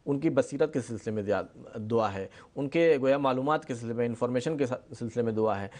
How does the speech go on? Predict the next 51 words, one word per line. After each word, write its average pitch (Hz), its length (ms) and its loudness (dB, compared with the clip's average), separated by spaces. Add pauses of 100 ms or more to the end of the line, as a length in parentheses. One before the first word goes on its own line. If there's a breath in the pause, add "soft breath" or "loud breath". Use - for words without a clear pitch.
(180 loud breath)
پھر 190 200 4
آخر 151 300 2
میں 156 200 2
جو 135 200 4
ہم 127 80 -2
نے 131 80 0
ابھی 123 180 0
پڑھا 104 360 0 (240 loud breath)
کہ 135 80 2
وہ 135 160 2
دنیا 135 460 0
سے 110 140 -4
گویا، 113 360 2 (300 loud breath)
اے، 110 180 0
ان 117 260 0
کے 117 340 0
ذہن 123 260 0
میں 120 120 -2
دنیا 120 340 0
نہ 143 80 0
رہے 151 200 2
بلکہ 120 320 -2
ذہن 113 200 -2
میں 139 200 -2 (100)
آخرت 151 440 0
رہے، 143 200 -4
ان 135 140 -4
کی، 131 240 -4 (360 loud breath)
اے، 113 180 0
جنت 131 380 2
رہے 110 280 0
اور 110 200 0
بہشت 123 300 0
رہے 101 280 -2 (200 loud breath)
اور 139 180 2
اللہ 147 460 2
کی 131 80 -6
ملاقات 101 500 -2
رہے، 98 360 -4
چونکہ 123 240 0
آخرت 127 460 -2
میں 123 120 -4
سب 117 160 -6
سے - 180 -2
اہم 147 280 -2
بات 117 240 2
جو 110 120 -4
ہے 123 80 0
وہ 117 200 0
ہے 131 140 -6 (260 loud breath)
ملاقات 107 420 0